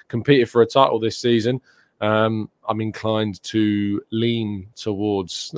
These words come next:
uh, trusting what they plan to do in the market. Uh, Kian, thank you so much for the kind donation, my friend. Always appreciated. Been a while. Disappointed with how the season ended, but looking forward to the next. If we spend well this summer,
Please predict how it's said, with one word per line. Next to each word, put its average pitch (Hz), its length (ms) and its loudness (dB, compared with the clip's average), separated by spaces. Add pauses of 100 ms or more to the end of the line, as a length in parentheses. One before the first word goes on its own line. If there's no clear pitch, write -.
uh, 95 140 -2
trusting 95 580 -2 (140)
what 95 160 -4
they 90 140 -4
plan 90 320 -6
to 90 80 -10
do 85 340 -4 (100)
in 92 160 -4
the 82 120 -8
market. 82 640 -8 (600)
Uh, 160 380 12
Kian, 208 280 10
thank 180 160 8
you 165 60 0
so 180 160 4
much 175 220 8
for - 40 -8
the 160 60 0
kind 160 240 6
donation, 139 400 6
my 110 80 2
friend. 123 380 4
Always 131 260 4
appreciated. 113 1040 -2
Been 156 140 4
a 156 60 6
while. 135 360 8
Disappointed 151 580 0
with 131 80 -2
how 127 160 0
the 113 80 -2
season 120 340 0
ended, 104 460 -2
but 120 100 -2
looking 127 280 -2
forward 117 300 0
to 110 80 -12
the 107 60 -8
next. 113 320 -4
If 104 120 -8
we 104 80 -8
spend 104 340 -2
well 104 240 0
this 95 140 -8
summer, 113 260 0